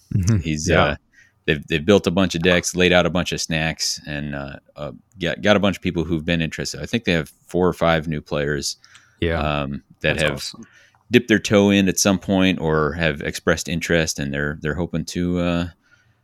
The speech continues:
Speaker 2: big up the game a little bit more. So, um, we wanna lean into that, and that's why we're going Rivals Plus. We're reaching out to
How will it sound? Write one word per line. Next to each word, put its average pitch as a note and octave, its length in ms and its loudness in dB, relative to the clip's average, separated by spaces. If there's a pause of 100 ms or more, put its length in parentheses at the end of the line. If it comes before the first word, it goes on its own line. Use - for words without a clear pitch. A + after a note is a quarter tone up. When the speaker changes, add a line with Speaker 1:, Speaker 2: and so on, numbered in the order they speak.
(400)
Speaker 2:
big F2+ 200 4
up F2+ 160 2
the D#2+ 100 -6
game E2+ 240 0
a C#2 40 -4
little C2+ 140 -6
bit C2+ 140 -8
more. C2 360 -10
So, C#2 380 -8 (320)
um, D2 440 -6 (260)
we F#2 100 2
wanna F#2 220 4
lean F#2 260 4
into E2+ 140 4
that, D#2+ 160 4
and D#2 80 -2
that's E2 180 -2
why D#2 120 2
we're D2+ 100 -2
going D#2 240 -2
Rivals D2 320 -2
Plus. D2 340 -4
We're D#2+ 80 0
reaching D#2+ 300 0
out D2+ 180 -2
to C#2+ 220 -4